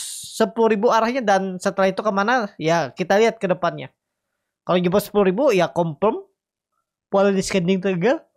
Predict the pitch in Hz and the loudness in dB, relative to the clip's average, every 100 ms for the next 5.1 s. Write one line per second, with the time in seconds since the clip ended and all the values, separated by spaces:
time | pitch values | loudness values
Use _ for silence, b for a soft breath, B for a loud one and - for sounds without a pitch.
0 | _ _ _ _ _ _ _ - 190 208 | _ _ _ _ _ _ _ -4 -2 -2
1 | 208 214 254 381 _ _ _ _ _ _ | 2 2 2 -4 _ _ _ _ _ _
2 | _ _ 156 170 175 165 165 233 185 175 | _ _ -4 -2 0 0 2 0 -2 -10
3 | _ _ _ - 160 170 - 160 220 202 | _ _ _ -2 -2 -2 -6 -4 -2 -2
4 | 202 190 190 175 143 143 135 131 110 - | 0 0 0 -2 -2 -4 -6 -8 -10 -20